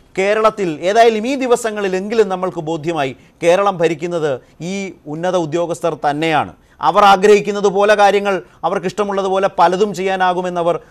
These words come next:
തെളിയിച്ചു. അതുകൊണ്ട് തന്നെയാണ് ശ്രീറാമിന് ഇന്ന് ജാമ്യം നേടി എടുത്ത് പുറത്തു വരാൻ കഴിയുന്നതും. വലിയ ആക്ഷേപങ്ങളാണല്ലോ ഉയർന്നു വന്നത്. ഇന്ന് കോടതി ചോദിച്ചൊരു ചോദ്യം, അഡ്വക്കേറ്റ് അജകുമാർ, മദ്യപിച്ചു എന്നാണെങ്കിൽ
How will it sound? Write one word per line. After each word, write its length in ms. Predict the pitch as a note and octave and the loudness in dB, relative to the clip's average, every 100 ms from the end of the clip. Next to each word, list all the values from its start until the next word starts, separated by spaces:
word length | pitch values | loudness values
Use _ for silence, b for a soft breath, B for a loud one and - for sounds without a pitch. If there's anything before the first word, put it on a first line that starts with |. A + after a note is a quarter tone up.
| b E3 | b -2
തെളിയിച്ചു. 320 | D#3+ D#3 C#3+ D#3 | -2 -2 -2 -2
അതുകൊണ്ട് 280 | F3+ F#3 F#3 | -2 -2 -2
തന്നെയാണ് 340 | F3 G3+ G3+ G3 | -2 -2 -4 -4
ശ്രീറാമിന് 440 | E3+ F3 F3+ F3 E3 | -4 -2 -2 -2 -4
ഇന്ന് 140 | D#3+ C#3+ b b C#3+ | -6 -8 b b 0
ജാമ്യം 300 | D#3+ F3 E3 | 0 0 -2
നേടി 220 | D#3+ E3 E3+ E3 | -2 0 -2 -2
എടുത്ത് 340 | D#3 E3 - F3+ D3+ | -2 -2 -2 0 2
പുറത്തു 240 | D#3 E3+ | 0 2
വരാൻ 200 | D#3 D3 C3 b b D3 | 2 0 -2 b b 0
കഴിയുന്നതും. 460 | C#3 C3+ A#2+ F#2 _ b b b F3 | 0 -2 -4 -8 _ b b b -2
വലിയ 220 | G#3 B3 A#3+ | 4 6 6
ആക്ഷേപങ്ങളാണല്ലോ 760 | A#3+ B3 A#3+ A3+ G3+ F#3+ D3+ C#3+ E3+ | 6 2 4 4 4 4 4 2 2
ഉയർന്നു 280 | F#3 F3 D#3+ | 2 2 -2
വന്നത്. 260 | C#3 G2+ E2 _ b b | -2 -6 -10 _ b b
ഇന്ന് 160 | A#3+ C#4 G#3+ | -4 0 4
കോടതി 380 | G#3+ A3+ G#3+ E3+ - b - | 6 6 4 0 -8 b -4
ചോദിച്ചൊരു 360 | G3+ G#3+ A3 F#3+ | -2 -2 -4 -2
ചോദ്യം, 320 | F#3+ F#3+ F#3+ D#3+ C#3+ E3 | -2 0 0 -2 -10 -8
അഡ്വക്കേറ്റ് 280 | F3 F#3 E3 | -4 -2 -2
അജകുമാർ, 340 | F3+ E3+ A#2+ - b b D3 | 0 0 0 -2 b b -6
മദ്യപിച്ചു 400 | E3 A#3+ B3+ C4+ | -4 -4 -2 -2
എന്നാണെങ്കിൽ 380 | B3 A#3 A3+ G#3 | 0 0 0 -2